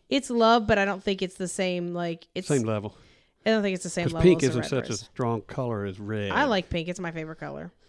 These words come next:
Speaker 2: And next we have white roses.
Speaker 1: Mm-hmm.
Speaker 2: And they mean marriage, spirituality, and new starts or new fresh beginnings.
Speaker 1: Yeah, it's a nice way, like, a bouquet of white roses.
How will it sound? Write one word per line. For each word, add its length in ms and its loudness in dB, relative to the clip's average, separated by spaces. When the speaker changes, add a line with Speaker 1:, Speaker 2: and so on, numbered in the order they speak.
Speaker 2:
And 140 -4
next 220 -2
we 120 0
have 240 0
white 300 0
roses. 540 -4
Speaker 1:
Mm-hmm. 320 -10
Speaker 2:
And 400 -2
they 300 0
mean 400 -2
marriage, 560 2
spirituality, 1040 -2
and 300 0
new 160 4
starts 440 2
or 60 -2
new 260 0
fresh 320 -2
beginnings. 680 -4
Speaker 1:
Yeah, 160 0
it's 120 -2
a 80 4
nice 280 2
way, 240 2
like, 220 -2
a 80 -2
bouquet 400 2
of 100 0
white 360 0
roses. 500 0